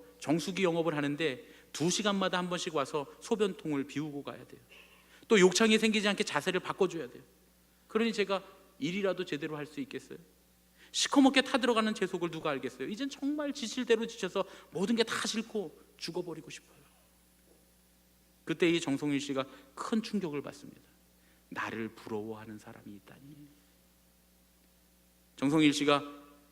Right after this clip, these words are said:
무엇에 이끌린 듯이 집에서 가져다 놓은 건반을 연주하기 시작했다 그래요. "저 장미꽃 위에 있을 아직 맺혀 있는 그때에 귀에 은은히 소리 들리니 주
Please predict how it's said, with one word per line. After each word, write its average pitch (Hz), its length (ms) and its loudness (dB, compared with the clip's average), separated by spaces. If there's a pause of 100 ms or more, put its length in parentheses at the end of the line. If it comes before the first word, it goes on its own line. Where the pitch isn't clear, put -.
(120)
무엇에 143 320 6
이끌린 143 320 4
듯이 135 460 -4 (320)
집에서 151 340 2
가져다 131 380 0
놓은 123 420 -2
건반을 117 540 -4 (180)
연주하기 104 420 -8
시작했다 - 460 -16
그래요. - 180 -20 (1040)
"저 131 220 4
장미꽃 127 600 0
위에 107 220 -4
있을 101 420 -12 (460)
아직 117 280 -8
맺혀 107 400 -6
있는 98 300 -10
그때에 - 500 -18 (920)
귀에 165 260 6
은은히 147 500 4
소리 147 280 -6
들리니 110 560 -10 (340)
주 - 180 -6